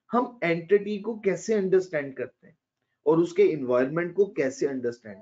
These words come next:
करते हैं, ताकि हम identify कर सकें और assess करें risk of material misstatement को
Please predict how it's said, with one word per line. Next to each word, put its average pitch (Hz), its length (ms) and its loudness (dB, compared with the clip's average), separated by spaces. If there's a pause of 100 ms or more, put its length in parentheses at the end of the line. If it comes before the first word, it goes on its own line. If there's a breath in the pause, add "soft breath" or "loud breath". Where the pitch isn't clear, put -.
करते - 240 -20
हैं, - 1200 -20
ताकि 156 280 2
हम 190 240 0
identify 151 680 0
कर 151 140 -6
सकें 151 320 -8
और 135 220 -4
assess 131 340 -6
करें 135 400 -10 (440 loud breath)
risk 202 280 4
of 185 200 2
material 123 500 -2
misstatement 147 640 0
को 160 120 -2